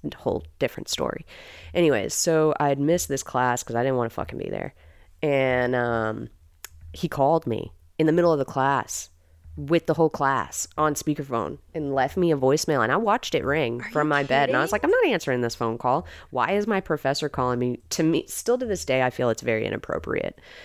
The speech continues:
Speaker 1: So any professors listening, like, it's not cute. It's not funny. It's totally inappropriate. Kids have the right to have their personal life. Like, get the fuck outta here. And this guy was just a creep.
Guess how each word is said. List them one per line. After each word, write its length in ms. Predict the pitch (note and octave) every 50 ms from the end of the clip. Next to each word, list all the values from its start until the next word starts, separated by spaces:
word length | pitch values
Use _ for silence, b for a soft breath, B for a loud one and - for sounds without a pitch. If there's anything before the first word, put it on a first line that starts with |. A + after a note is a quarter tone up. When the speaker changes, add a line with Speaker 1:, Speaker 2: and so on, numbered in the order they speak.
| B B
Speaker 1:
So 140 | B - E3
any 80 | F3+ F#3
professors 720 | F3 F3+ D3+ - C#3 C3 B2+ - - C3+ B2+ C3 B2+ - -
listening, 540 | B2+ B2 - - B2+ B2+ C3 B2+ C3 C3
like, 200 | C3 C3 B2 A#2
it's 140 | C3 A#2 -
not 220 | C3 A#2+ A2+ A#2 -
cute. 260 | - B2 A#2 A2+ G#2 -
It's 120 | - -
not 160 | B2+ A#2 -
funny. 240 | - A#2 A2+ A2+ A2
It's 160 | G#2+ - -
totally 400 | - - - C#3 C#3 C#3 C#3 C3+
inappropriate. 800 | B2+ A#2+ A2 - - A#2 A#2 A2+ - C3 C3 C3+ C#3+ C#3+ - B B B B B B B - _ _ _ -
Kids 320 | - - F3 D3+ C#3+ C#3+ -
have 320 | D#3 C#3+ C#3 C3+ C3 - - C3 -
the 120 | - C#3 B2+
right 340 | A#2+ B2 A2+ A2+ B2+ D3 - _ _ -
to 220 | - - C#3+ B2+ B2
have 400 | A2+ A#2 A2+ A2 A2+ A#2 - - - - - - - - -
their 100 | - C3+
personal 420 | - - - B2 G#2+ - A2 - C#2+
life. 360 | - - - - - - - _ _ -
Like, 100 | - D3
get 140 | - C#3 -
the 60 | C#3
fuck 220 | - - G2 - -
outta 220 | - - - -
here. 240 | - - - - - B B B B B B B B
And 180 | B E3 E3+ D#3+
this 140 | D3+ C#3+
guy 220 | - C#3 C3 B2 A#2+
was 160 | A2+ A2 A2
just 180 | - A#2 - G2+
a 40 | F2
creep. 440 | - - - - A2 G#2+ - -